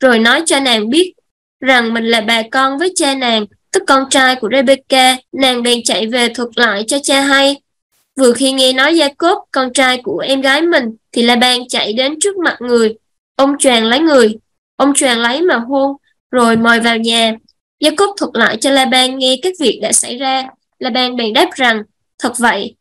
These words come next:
cháu là cốt nhục của cậu." Rồi Gia-cốp ở một thoáng cùng cậu, một tháng cùng cậu. Đoạn La-ban nói cùng Gia-cốp rằng: "Vì có cháu là bà con của cậu, cháu giúp công không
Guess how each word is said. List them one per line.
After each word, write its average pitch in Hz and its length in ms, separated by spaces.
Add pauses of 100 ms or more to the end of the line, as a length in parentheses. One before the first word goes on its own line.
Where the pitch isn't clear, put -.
(120)
cháu 339 160
là 339 200
cốt 370 220
nhục 302 200
của 240 220
cậu." 220 360 (240)
Rồi 233 220
Gia-cốp 285 360 (160)
ở 226 440
một 262 260
thoáng 269 320
cùng 233 240
cậu, 220 360 (320)
một 240 180
tháng 269 320
cùng 220 200
cậu. - 380 (1300)
Đoạn 214 200
La-ban 254 360
nói 320 180
cùng 233 220
Gia-cốp 294 320
rằng: 247 300 (400)
"Vì 240 140
có 285 240
cháu 330 180
là 320 120
bà 226 240
con 262 280
của 233 180
cậu, 220 380 (220)
cháu 302 180
giúp 359 140 (100)
công 277 200 (360)
không 277 260